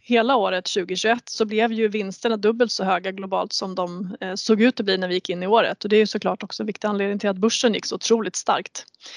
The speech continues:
Men nu möter man tuffare jämförelsetal och dessutom en tuffare makromiljö med stigande räntor,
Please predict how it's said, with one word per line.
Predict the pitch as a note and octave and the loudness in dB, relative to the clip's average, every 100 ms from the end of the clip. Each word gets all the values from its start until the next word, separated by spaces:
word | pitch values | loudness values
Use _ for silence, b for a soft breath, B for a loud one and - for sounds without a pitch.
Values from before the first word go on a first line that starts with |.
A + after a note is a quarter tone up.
| B B B | B B B
Men | A#3 | 6
nu | C4 | 8
möter | B3 A#3+ B3+ | 6 4 2
man | A#3 | 2
tuffare | A#3+ A#3 G#3+ | 2 0 2
jämförelsetal | G3+ F#3+ F#3+ G#3 G3 G3 - | 0 0 -4 -4 0 0 2
och | A#3+ | 2
dessutom | G#3+ - A3 G3+ G3 | 2 2 0 -2 -4
en | G3 | -8
tuffare | G3 - E3+ E3+ | -10 -6 -4 -4
makromiljö | F#3 F#3 - G#3 G3+ G3+ C4 G#3+ | -4 -8 -2 0 0 4 4 4
med | F#3+ | 0
stigande | - G#3+ G3+ G#3 G3+ | -2 0 0 -2 -2
räntor, | G#3 G3+ F#3+ A3 G3 G3 | -2 -2 -4 0 0 -2